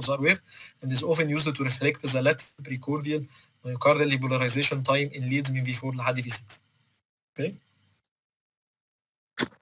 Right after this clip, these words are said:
ليه اشمعنى الفي سكس؟ علشان الاكتيفيشن تايم من السبتم لحد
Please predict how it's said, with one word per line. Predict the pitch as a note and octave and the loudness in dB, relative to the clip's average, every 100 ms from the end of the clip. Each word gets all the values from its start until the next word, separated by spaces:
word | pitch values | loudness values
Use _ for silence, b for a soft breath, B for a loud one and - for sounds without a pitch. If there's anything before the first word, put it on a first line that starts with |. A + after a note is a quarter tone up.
| _ _ _ - - - - | _ _ _ -12 -12 -12 0
ليه | D3+ | 8
اشمعنى | F3 F#3 F3 | 8 10 6
الفي | E3 D3 | 4 6
سكس؟ | E3+ G3 - - _ _ _ - _ - | 6 8 2 -2 _ _ _ -20 _ -6
علشان | C#3 C3+ D3+ F3 E3+ - | -2 2 4 2 0 -10
الاكتيفيشن | D4+ D#3+ C3+ C3 C3 C3+ C#3 - C#3 E3+ D3+ | -12 -6 -4 -2 -4 -4 -6 -4 2 4 6
تايم | D#3 E3+ | 4 4
من | D3 C#3+ | 2 0
السبتم | D#3 C3 A2+ - F#3 - G3 | 0 0 6 6 6 -2 0
لحد | D3+ C3+ D3+ D#3+ | 0 0 0 -4